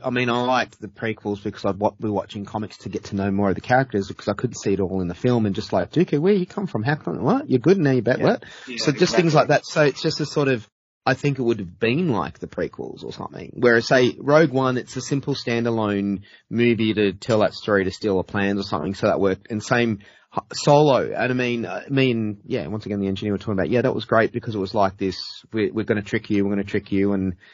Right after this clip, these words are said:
Speaker 3: It's a heist
Speaker 1: um,
Speaker 3: film.
Speaker 1: this, yeah, and it's,
Speaker 2: Yeah.
Speaker 1: it's, it's brilliant, and it's this hope thing, but it's, um, there's the tiniest bit of depth in there. Like, you know, in, uh, and I mean that in a good way, like, to show that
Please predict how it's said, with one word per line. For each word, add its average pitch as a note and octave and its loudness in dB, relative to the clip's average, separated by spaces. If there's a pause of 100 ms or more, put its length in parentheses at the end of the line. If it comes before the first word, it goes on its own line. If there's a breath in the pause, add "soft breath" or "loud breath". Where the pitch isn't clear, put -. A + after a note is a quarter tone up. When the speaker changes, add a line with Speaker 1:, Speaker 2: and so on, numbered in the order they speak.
(160 soft breath)
Speaker 3:
It's G#2 -6
a G2 2
heist F#2 2
Speaker 1:
um, D2+ -6
Speaker 3:
film. F2+ -10
Speaker 1:
this, - -12 (440)
yeah, G3+ 6
and D3 2
it's, - 0
Speaker 2:
Yeah. E3+ -2
Speaker 1:
it's, - 0 (160)
it's D3+ -2
brilliant, D#3+ 4
and A#2+ 2
it's A#2+ -4
this A#2 -8
hope C3+ 0
thing, G#2 -6
but G2+ -2
it's, - -10
um, G#2 -2
there's B2+ -6
the A#2+ -6 (320)
tiniest C3 0
bit A2 -4
of F2 -6
depth - -4
in D3 0
there. G#2 -2 (240 soft breath)
Like, A#2+ 4 (140)
you D3+ 0
know, A#2 0
in, C3 -4 (120)
uh, F#2+ -8 (100)
and C#3 2
I B2+ 2
mean B2+ 0
that A2+ -2
in G#2+ -4
a G#2 -6
good G#2 -4
way, A2 2
like, G2+ 0
to G#2+ -10
show G2+ -4
that F#2+ -4